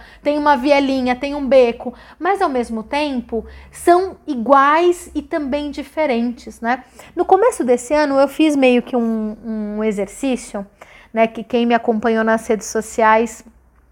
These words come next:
no Instagram, viu que eu tava postando isso diariamente, que eu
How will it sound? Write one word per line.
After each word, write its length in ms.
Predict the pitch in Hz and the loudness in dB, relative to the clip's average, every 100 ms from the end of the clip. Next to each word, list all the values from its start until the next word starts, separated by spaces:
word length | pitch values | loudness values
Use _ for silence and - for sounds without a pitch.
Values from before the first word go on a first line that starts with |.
| _ 254 | _ -6
no 120 | 233 | -4
Instagram, 480 | 220 226 233 247 220 | 0 0 2 0 0
viu 200 | 240 233 | -2 -2
que 60 | |
eu 60 | 240 | 2
tava 160 | 226 | 2
postando 680 | 226 233 - 240 247 247 226 | 2 -6 -4 0 2 2 0
isso 220 | 233 233 | -4 -6
diariamente, 680 | 202 233 233 240 202 208 - _ - - - | -6 -2 0 0 -2 -6 -12 _ -20 -20 0
que 100 | 339 | 4
eu 300 | 359 349 | 4 2